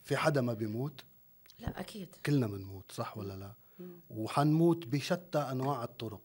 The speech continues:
Speaker 1: في أشرف من موتة إنك تكوني واقفة على حق ويجي عدو قاتل أطفال يجي يقتلك؟ ما أنا حموت، حموت. فالفكرة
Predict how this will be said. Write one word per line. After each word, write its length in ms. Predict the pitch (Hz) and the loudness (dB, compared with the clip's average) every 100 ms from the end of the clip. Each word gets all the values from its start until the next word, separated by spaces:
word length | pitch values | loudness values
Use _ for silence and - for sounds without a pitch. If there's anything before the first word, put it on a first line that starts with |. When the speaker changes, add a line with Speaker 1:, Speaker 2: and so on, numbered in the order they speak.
| - | -18
Speaker 1:
في 380 | - 202 196 - | -6 0 0 2
أشرف 540 | 180 - 156 139 - - - | 2 2 2 0 -2 -16 -10
من 320 | 131 139 139 | 0 2 4
موتة 480 | 143 147 139 127 104 - _ - | 4 4 2 -2 -4 -8 _ -4
إنك 280 | 135 131 131 | -2 -2 -6
تكوني 300 | - 147 139 | -6 -2 0
واقفة 340 | 139 139 139 | -2 -2 -4
على 200 | 113 120 | -4 -4
حق 420 | - - - - - - _ _ _ _ - | -4 -4 -6 -16 -20 -20 _ _ _ _ -10
ويجي 320 | 113 147 135 | 0 2 4
عدو 360 | 123 120 135 147 | 2 2 2 0
قاتل 440 | 123 139 143 127 | 0 2 2 0
أطفال 560 | 123 - - 131 127 101 - _ _ _ _ _ 127 | -8 -10 -2 0 0 -2 -10 _ _ _ _ _ 0
يجي 400 | 151 135 120 - - - | 2 2 0 -2 -6 2
يقتلك؟ 520 | 160 147 147 151 - _ _ _ _ _ _ _ | 4 4 -2 -4 -8 _ _ _ _ _ _ _
ما 80 | 123 | -8
أنا 100 | 143 | -6
حموت، 340 | - 139 175 | -2 -2 -2
حموت. 520 | - 123 139 147 - - _ _ _ _ _ _ _ _ _ _ _ _ - | -4 -4 -2 -4 -6 -20 _ _ _ _ _ _ _ _ _ _ _ _ -6
فالفكرة 1080 | 131 135 - - - 127 117 - 185 190 | -2 -2 -4 -16 -14 -8 -4 -2 2 4